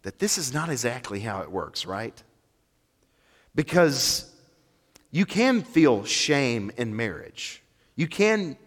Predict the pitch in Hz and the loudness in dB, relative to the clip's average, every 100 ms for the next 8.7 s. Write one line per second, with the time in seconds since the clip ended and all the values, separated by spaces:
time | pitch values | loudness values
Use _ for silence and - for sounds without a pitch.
0 | - - 160 185 123 92 - 120 123 117 | -8 0 4 4 4 0 -6 -4 -2 0
1 | 123 104 90 - - _ - 180 - 208 | 0 -2 -4 -10 -14 _ -2 -2 0 2
2 | 226 254 202 156 131 143 - - 226 214 | 4 4 4 0 -2 -4 -4 0 4 4
3 | 185 156 127 120 180 220 170 123 113 - | 4 0 -4 -2 2 2 0 -6 -6 -4
4 | 131 139 175 170 110 - - - _ _ | -2 0 4 4 4 -4 -14 -20 _ _
5 | - 196 220 214 220 196 147 196 254 277 | 0 4 4 4 4 2 4 4 6 4
6 | 156 147 147 147 160 160 226 254 226 233 | 2 0 4 4 4 2 2 4 6 4
7 | 226 214 208 247 226 170 - 208 - - | 4 2 4 6 6 4 0 0 0 0
8 | 180 160 185 202 - 92 73 | 0 0 -2 -2 -2 -4 -6